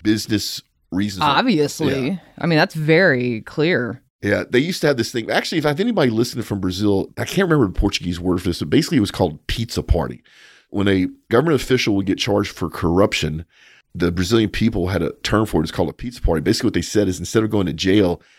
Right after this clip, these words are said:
Speaker 1: the people that were charged with corruption would just have pizza with the people that charged them for corruption,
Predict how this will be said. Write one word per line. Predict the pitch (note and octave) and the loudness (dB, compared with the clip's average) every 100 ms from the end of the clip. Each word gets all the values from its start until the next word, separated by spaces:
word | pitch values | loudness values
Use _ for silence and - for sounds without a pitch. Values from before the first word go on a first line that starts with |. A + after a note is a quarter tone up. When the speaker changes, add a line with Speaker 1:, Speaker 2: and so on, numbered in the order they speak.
| _ _ | _ _
Speaker 1:
the | F2+ E2 | -6 -2
people | - A2 G#2 | 2 2 2
that | |
were | C#2+ | 0
charged | - G2+ G2 | 2 2 2
with | F2+ | -2
corruption | - F2+ G2+ - | 0 2 2 0
would | E2+ E2+ | -6 -4
just | F#2 | 0
have | F2 - | -2 -2
pizza | G2+ G2 E2+ | -6 -2 -2
with | E2+ | -4
the | D2 | -4
people | - - | -2 -2
that | C#2 - | -2 -2
charged | G#2 A#2+ A#2 | 0 2 0
them | E2+ | -4
for | F2 | -6
corruption, | - F2 E2+ - E2+ | -4 -2 -2 -4 -8